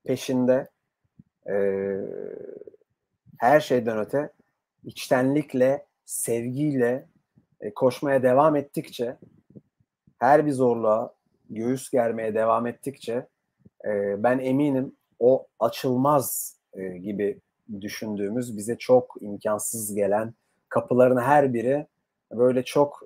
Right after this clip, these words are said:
e, nazikçe açılacak önümüzde, kendiliğinden açılacak. O yüzden yeter ki hayatta bir tutkumuz olsun ve bence hayata tutkumuz olsun. Ee,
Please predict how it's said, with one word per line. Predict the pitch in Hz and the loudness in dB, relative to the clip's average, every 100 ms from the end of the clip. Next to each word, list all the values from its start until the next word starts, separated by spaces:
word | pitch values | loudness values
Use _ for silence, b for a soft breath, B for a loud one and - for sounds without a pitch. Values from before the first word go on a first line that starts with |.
| - | -10
e, | 113 110 110 107 107 110 | -6 -4 -2 -2 -4 -6
nazikçe | 107 110 113 120 113 151 - 120 95 | -6 -2 0 0 -2 -6 -8 -6 -6
açılacak | 92 101 90 95 92 _ _ _ _ _ | -6 -10 -8 -8 -8 _ _ _ _ _
önümüzde, | 107 101 95 95 92 135 160 - | -12 -10 -10 -10 2 2 2 -4
kendiliğinden | - 131 135 131 113 98 90 | 0 2 2 2 0 -4 -6
açılacak. | 92 - 87 95 139 151 _ _ _ _ | -6 -10 -14 -2 -2 -2 _ _ _ _
O | 135 156 | -2 -2
yüzden | 156 160 | 2 2
yeter | 160 160 156 175 170 | 4 2 4 4 4
ki | - 165 160 - _ _ _ _ _ _ | 0 -6 -6 -12 _ _ _ _ _ _
hayatta | 120 127 139 - 165 151 151 _ _ _ _ _ - | 2 2 2 0 0 0 0 _ _ _ _ _ -14
bir | 120 | -14
tutkumuz | - 123 - 151 156 | -14 -16 -6 -4 0
olsun | 147 131 - 131 147 _ _ _ _ _ _ _ | 2 0 -2 -12 -12 _ _ _ _ _ _ _
ve | 123 135 | 2 2
bence | 147 147 147 143 | 2 0 -4 -4
hayata | 113 127 139 143 139 180 156 - _ _ _ _ _ _ - _ | -4 0 2 2 4 4 4 -2 _ _ _ _ _ _ -20 _
tutkumuz | 117 - - 110 104 | -18 -16 -12 -8 -6
olsun. | 104 - 123 139 _ _ _ _ _ _ _ - | -6 -6 -12 -14 _ _ _ _ _ _ _ -10
Ee, | 104 107 101 101 101 101 107 | -6 -4 -4 -6 -6 -8 -10